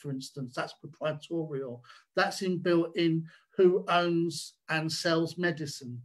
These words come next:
for instance, that's proprietorial. That's like, uh,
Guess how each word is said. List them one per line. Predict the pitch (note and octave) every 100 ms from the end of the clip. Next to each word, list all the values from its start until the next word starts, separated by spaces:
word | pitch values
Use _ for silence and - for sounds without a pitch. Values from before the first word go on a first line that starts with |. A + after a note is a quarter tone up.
| -
for | C#3
instance, | C3 C#3+ - C3+ B2+ -
that's | E3+ - -
proprietorial. | D3+ - D3 C#3+ - D3+ C#3+ C3+ C3+ C3 - - - -
That's | D3 F#3 G3 - -
like, | F3+ E3+ E3+ - - _
uh, | E3+ E3+ E3+